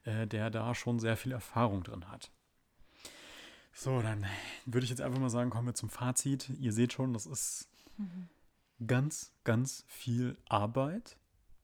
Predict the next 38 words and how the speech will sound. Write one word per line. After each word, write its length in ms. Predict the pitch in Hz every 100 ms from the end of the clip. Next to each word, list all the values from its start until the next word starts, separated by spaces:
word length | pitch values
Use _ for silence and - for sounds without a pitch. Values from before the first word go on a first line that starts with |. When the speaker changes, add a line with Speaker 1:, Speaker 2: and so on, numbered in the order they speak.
| _ _ _ _ _ _ _ - -
Speaker 1:
aber 540 | 101 104 113 139 139
diese 340 | - 117 127
Arbeit 360 | 117 107 117 113
lohnt 320 | 113 131 135
sich, 340 | - 107 - - _ - _ _ _ - -
weil 80 |
da 80 | 110
kommt 260 | - 131 127
nämlich 160 | 123
dann 160 | 104 123
auch 140 | 120
wieder 160 | 120 120
ganz 260 | 107 123 -
viel 240 | 131 123
zurück. 460 | - 117 110 - - _ _ _ _ - - _
Speaker 2:
Ja. 160 | - - _ - _ _ _ _ - _ _ _ _ _ _ _ _ _ - - -
Würde 160 | 190
ich 100 | - 202
auch 100 | 190
so 180 | 196
sagen. 240 | 180 180 180 -
Das 160 | 202 -
Speaker 1:
Ja. 80 | 123
Speaker 2:
ist, 360 | 117 - - - _ - - _ - - _ - _ -
wenn 160 | 208 196
ich 180 | 220
nicht, 300 | 226 214 -
äh, 360 | - 202 202 190
also 200 | - 208 196
mir 200 | 214 214
macht 220 | 220 220
das 120 | 196
auch 120 | 180
Spaß 420 | - 180 180 196
einfach, 300 | - 180 -
dass 180 | - 180
ich 160 | 185 -
meine 240 | 170 175